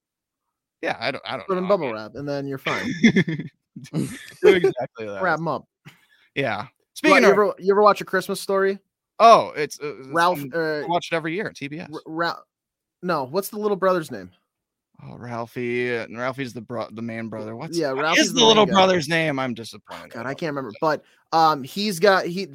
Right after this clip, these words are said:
Speaker 2: when he's, he's got that giant coat when he's walking to school, and he can't do, he, he can't put his arms down. That's what you need to play in if you're Royce Lewis at this point. Don't get hurt anymore for the sake of the organizational, uh, moves, whether it's trading you or putting you in as a regular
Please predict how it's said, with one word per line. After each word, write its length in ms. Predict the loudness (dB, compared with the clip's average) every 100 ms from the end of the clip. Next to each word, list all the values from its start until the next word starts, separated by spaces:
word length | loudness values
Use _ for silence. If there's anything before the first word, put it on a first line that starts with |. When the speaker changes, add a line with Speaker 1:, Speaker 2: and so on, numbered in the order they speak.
| -16
Speaker 2:
when 420 | -16 -8 -6 -4 -6
he's, 260 | -6 -6 -6
he's 200 | -6 0
got 160 | 2
that 160 | 2 -2
giant 500 | -2 0 0 -2 -8
coat 380 | 0 2 2 -2 _
when 140 | -6
he's 140 | -6 0
walking 320 | 2 2 -2
to 60 | -10
school, 500 | -6 -4 -2 -4 -8 _ -10
and 80 | -8
he 60 |
can't 320 | -6 -6 -6 -4
do, 100 | -6
he, 160 | -6 -8 -10
he 80 | -6
can't 220 | -4 -2
put 100 | -2
his 140 | 0
arms 240 | 0 -2 0
down. 260 | 0 2
That's 240 | 2 0 0
what 80 |
you 80 | -4
need 160 | -4 -2
to 60 | -4
play 320 | -6 -6 -6
in 160 | -10 -16 _ _
if 140 | -8 -4
you're 120 | -2
Royce 280 | 0 -2 -2
Lewis 300 | -2 -2 -6
at 80 |
this 160 | -12 -14
point. 420 | -14 -14 -14 -8
Don't 280 | -2 -2 -2
get 160 | -4 -4
hurt 240 | -4 -4
anymore 560 | -4 -4 -6 -8 -8 -12 _ _ _ _ _ -20 -10
for 140 | -6
the 60 | -4
sake 280 | -2 0 0
of 100 | -2
the 160 | -2 0
organizational, 1080 | 0 2 0 -2 -2 -4 -4 -4 -4 -6 _ _ -6
uh, 240 | -2 -2
moves, 420 | -4 -4 -4 -4
whether 260 | 0 2 2
it's 120 | 0
trading 400 | -2 -2 0 -2
you 160 | -2 -2
or 280 | 0 0 0
putting 340 | 0 0 0
you 120 | -2
in 80 | -2
as 180 | -2 -4
a 60 | -4
regular 480 | -6 -4 -4 -6